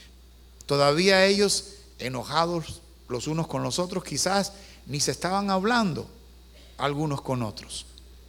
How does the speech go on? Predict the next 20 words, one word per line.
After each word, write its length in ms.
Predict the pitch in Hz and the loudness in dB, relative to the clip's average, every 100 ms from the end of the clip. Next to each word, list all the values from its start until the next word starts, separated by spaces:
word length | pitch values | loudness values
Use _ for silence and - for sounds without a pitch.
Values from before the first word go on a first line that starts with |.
| - - - - | -20 -20 -20 -18
como 240 | - 110 | -12 -6
hacemos 360 | 113 143 143 139 | -4 -4 -4 -4
nosotros, 460 | 131 - 113 - 107 | -2 -2 -6 -6 -12
¿verdad? 260 | 113 139 - - | -12 -12 -12 -8
<laughs> 200 | 147 - - - - - - - - - - - | -8 -10 -16 -20 -20 -20 -20 -20 -20 -20 -20 -8
Y 40 | 143 | -4
entonces 420 | 139 190 220 220 | -2 0 2 2
en 140 | 170 | 2
ese 180 | 180 208 | 0 0
momento 540 | 220 214 127 104 143 190 - - - - - - | 0 0 0 -2 -10 -12 -18 -20 -20 -16 -8 -6
el 140 | 127 127 | -2 -2
Señor 580 | 127 131 139 160 214 233 - - - - - - - - - - - - - | -2 0 2 2 2 -4 -18 -20 -20 -20 -20 -20 -20 -20 -18 -18 -18 -18 -6
se, 580 | - 131 123 117 113 - | -2 2 2 0 -2 -4
se 160 | 123 | -4
ciñe 440 | - 147 180 185 196 | 0 2 2 2 4
una 220 | 196 196 | 2 0
toalla 480 | 190 117 101 120 - - - - - - - | -2 -2 -6 -10 -14 -18 -20 -20 -20 -14 -4
y, 320 | 127 123 - | -2 -2 -4
y 140 | 127 | -8
toma 500 | 120 151 175 180 165 | -2 0 2 2 0